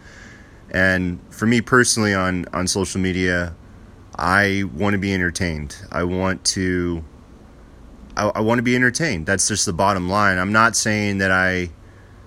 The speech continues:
don't promote individual growth and things that to be proud of, like, for each one of us that we're, we're really proud of, or that we're, that makes us happy. That's nothing wrong with that. It's just that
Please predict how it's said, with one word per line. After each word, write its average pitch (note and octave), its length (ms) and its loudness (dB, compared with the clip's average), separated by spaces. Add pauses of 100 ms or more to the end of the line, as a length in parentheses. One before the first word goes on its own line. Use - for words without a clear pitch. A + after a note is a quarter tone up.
(140)
don't G#2 280 -2
promote G2+ 500 0 (600)
individual G2 640 0
growth G2+ 800 0
and F#2+ 120 -4
things G2 260 0
that F2+ 160 -4 (460)
to G2 100 -2
be F#2+ 160 -2
proud A2+ 380 2
of, F2+ 220 -2
like, E2 200 -2
for F#2+ 120 2
each G2+ 180 -2
one A2 180 2
of E2 120 -2
us F2 200 -2
that F#2 80 -4
we're, E2+ 280 -2 (120)
we're F2+ 140 -2
really F2+ 200 0
proud C3 320 2
of, F#2 480 -4
or F2+ 540 0
that F#2+ 120 -4
we're, F#2+ 220 -2 (140)
that G2+ 100 0
makes G#2+ 260 0
us G2 120 -2
happy. A2+ 360 4
That's F2+ 280 -2
nothing G#2 380 0
wrong G#2+ 260 2
with E2 140 -6
that. D#2+ 280 0 (1400)
It's - 260 -2
just G#2 280 2
that F#2 400 2